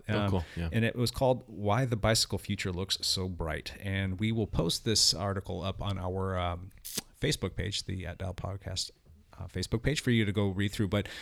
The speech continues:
Speaker 2: there were some cool things in there that I thought were kind of interesting for us to kind of go back and look at with respect to, like, the history of the bicycle. And then they're talking about, like,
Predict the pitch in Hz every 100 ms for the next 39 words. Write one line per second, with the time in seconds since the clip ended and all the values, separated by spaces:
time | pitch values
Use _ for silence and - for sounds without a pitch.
0 | - - 214 220 214 208 214 208 135 95
1 | 98 92 117 - 123 123 107 113 120 117
2 | 110 - 127 117 123 120 - 101 104 -
3 | - 117 104 98 95 - 92 95 117 131
4 | - - - - 107 - 113 - 113 104
5 | - - 113 104 101 90 95 87 98 -
6 | 104 95 87 92 104 104 117 104 98 95
7 | 92 101 95 101 92 92 95 - 95